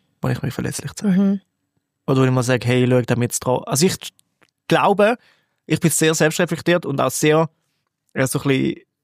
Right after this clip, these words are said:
Speaker 1: äh, direkt, was anbelangt und du gerade Sachen ansprechen, wenn mich bestört.
Speaker 2: Mhm.
Speaker 1: Und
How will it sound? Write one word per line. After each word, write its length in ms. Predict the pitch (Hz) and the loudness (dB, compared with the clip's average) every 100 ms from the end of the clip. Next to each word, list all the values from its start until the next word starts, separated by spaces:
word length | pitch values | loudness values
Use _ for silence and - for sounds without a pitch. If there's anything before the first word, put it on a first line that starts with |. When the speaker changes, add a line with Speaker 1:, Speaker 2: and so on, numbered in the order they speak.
| _ | _
Speaker 1:
äh, 260 | - 127 120 | 0 0 0
direkt, 500 | - 143 147 - - | -2 0 0 -2 -2
was 80 | 165 | 0
anbelangt 500 | 156 160 160 170 - | 0 2 0 0 -4
und 80 | 135 | -6
du 40 | |
gerade 180 | 139 143 | -4 -2
Sachen 260 | 147 135 123 | -2 -2 -2
ansprechen, 360 | 151 - 165 | -2 -2 -2
wenn 100 | 160 | -2
mich 120 | 156 156 | -4 -4
bestört. 340 | - 165 180 | 0 0 2
Speaker 2:
Mhm. 200 | 214 214 | -2 -4
Speaker 1:
Und 60 | 240 | -6